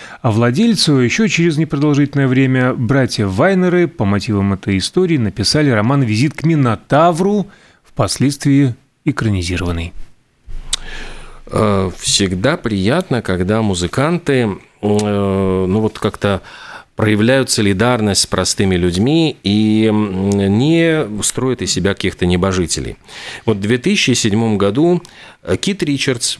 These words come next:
Speaker 2: вышел на марш вместе с участниками кампании протеста в, значит, в, против возможных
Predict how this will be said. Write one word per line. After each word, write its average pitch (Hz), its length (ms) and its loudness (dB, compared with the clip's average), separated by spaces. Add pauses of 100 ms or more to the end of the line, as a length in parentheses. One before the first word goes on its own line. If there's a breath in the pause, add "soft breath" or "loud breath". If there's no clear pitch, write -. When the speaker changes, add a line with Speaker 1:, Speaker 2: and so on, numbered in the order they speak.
Speaker 2:
вышел 160 720 0
на 107 320 2
марш 127 500 0
вместе 104 400 0
с - 80 -4
участниками 107 640 0
кампании 95 460 0
протеста 120 720 0 (240)
в, 98 320 2
значит, 90 400 -4
в, 92 180 -8
против 113 460 -2
возможных 113 640 0